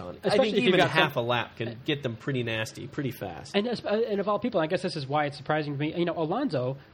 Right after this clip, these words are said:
Speaker 2: like Hamilton, like we were talking about, ought to be one of those drivers who can judge these things. And if, if anyone, you know, I can understand if, uh, you know, a, you know, Petrov or somebody couldn't necessarily, like, you know, we wanna get him on inter sooner rather than later 'cause there's a bigger chance of him just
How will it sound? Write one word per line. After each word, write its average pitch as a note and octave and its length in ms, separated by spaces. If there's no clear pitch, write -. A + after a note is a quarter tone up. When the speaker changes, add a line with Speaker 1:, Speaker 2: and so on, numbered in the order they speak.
Speaker 2:
like E3 280
Hamilton, F3+ 400
like C#3+ 140
we D#3 60
were D3 40
talking F#3+ 260
about, C#3+ 240
ought F3 140
to G3 60
be D#3+ 120
one D#3 140
of D3 40
those C#3+ 120
drivers D3+ 320
who D#3 80
can C3+ 200
judge C#3+ 280
these C3+ 180
things. C3 240
And C#3 160
if, D#3+ 260
if D3 180
anyone, D3+ 360
you D3 60
know, C3+ 80
I C3+ 60
can F3 100
understand D#3+ 440
if, C3+ 100
uh, C3 320
you C#3+ 140
know, B2+ 200
a, B2 100
you D#3+ 200
know, C#3+ 80
Petrov C#3+ 440
or C#3 40
somebody D3 300
couldn't D#3 320
necessarily, C#3+ 500
like, C3 140
you D#3 120
know, C3+ 60
we C#3 100
wanna F3 180
get E3 140
him D#3+ 80
on D3+ 100
inter D#3+ 240
sooner D3+ 280
rather C#3+ 180
than B2+ 80
later D3+ 260
'cause C#3 160
there's B2+ 140
a C3 40
bigger D3 240
chance C#3+ 280
of C3+ 80
him C#3 100
just C3+ 160